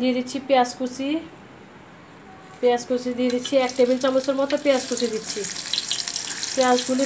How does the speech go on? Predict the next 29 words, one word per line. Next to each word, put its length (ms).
brown 300
color 280
হবে, 180
হওয়া 180
পর্যন্ত 280
আমাকে 220
অপেক্ষা 320
করতে 260
হবে। 160
এটা 180
আমি 160
নাড়তেছি। 440
পেঁয়াজটা 380
brown 300
color 280
হলে, 240
তো 60
আমার 200
পেঁয়াজগুলো 400
হালকা 240
brown 260
color 220
হয়ে 200
আসছে। 220
এখন 260
দিয়ে 140
দিচ্ছি 200
রসুন 300
বাটা 240